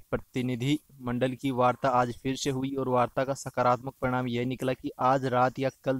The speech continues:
तक एसआई भर्ती परीक्षा का परिणाम जारी हो जाएगा और इसके अगले दिन हेडमास्टर भर्ती का परिणाम जारी हो जाएगा। सहायक अभियंता भर्ती परीक्षा का परिणाम भी जल्द से जल्द जारी होगा और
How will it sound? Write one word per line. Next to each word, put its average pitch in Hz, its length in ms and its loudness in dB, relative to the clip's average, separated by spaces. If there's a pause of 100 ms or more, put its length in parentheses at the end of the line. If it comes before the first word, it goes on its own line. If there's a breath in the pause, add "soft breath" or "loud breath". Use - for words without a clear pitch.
तक 135 220 -4
एसआई 135 320 0
भर्ती 123 300 -6
परीक्षा 127 320 -4 (220)
का 131 80 -2
परिणाम 123 420 -2
जारी 127 220 0
हो 127 160 -2
जाएगा 127 400 -2 (600 soft breath)
और 143 160 0
इसके 147 340 -4
अगले 131 320 0
दिन 139 160 0
हेडमास्टर 123 540 -2
भर्ती 123 280 -6
का 127 100 -2
परिणाम 123 320 -2
जारी 123 240 -2
हो 123 180 -4
जाएगा। 117 360 -2 (380 soft breath)
सहायक 127 380 0
अभियंता 120 420 -2
भर्ती 120 280 -4
परीक्षा 131 320 -2
का 131 80 -2
परिणाम 127 280 -2
भी 127 100 -4
जल्द 123 220 -4
से 131 100 -4
जल्द 123 180 -2
जारी 127 220 0
होगा 127 260 -2
और 127 200 -4